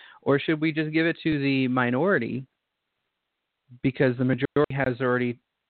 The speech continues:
too many jobs available to them already? Will that be a, a, an unequal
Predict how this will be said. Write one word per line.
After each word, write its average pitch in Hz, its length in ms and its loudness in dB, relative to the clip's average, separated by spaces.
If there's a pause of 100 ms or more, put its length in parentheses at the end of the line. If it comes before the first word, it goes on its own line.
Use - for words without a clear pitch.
(140)
too 151 80 -8
many 127 180 -2
jobs 113 460 -2 (220)
available 117 420 -2
to 113 140 -8
them 110 160 -4
already? 107 440 -4 (1300)
Will 117 100 0
that 113 220 0
be 123 160 4
a, 127 100 2 (140)
a, 120 180 0
an 143 160 2
unequal 247 600 -2